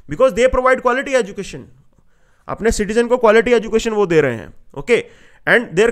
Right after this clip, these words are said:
classes are, you know, focused on teaching the students specific problem solving skills and subjects। So in our classroom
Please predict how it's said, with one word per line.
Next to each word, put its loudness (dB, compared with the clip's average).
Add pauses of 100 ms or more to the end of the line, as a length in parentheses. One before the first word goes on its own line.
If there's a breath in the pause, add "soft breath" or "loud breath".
classes 0
are, 2 (220)
you -2
know, 2 (160)
focused -2
on -4 (140)
teaching -6 (240)
the -2
students -6
specific -4 (160)
problem 0
solving -2
skills -4
and -6
subjects। -12 (540 soft breath)
So 0 (680)
in -4 (100)
our 6
classroom 0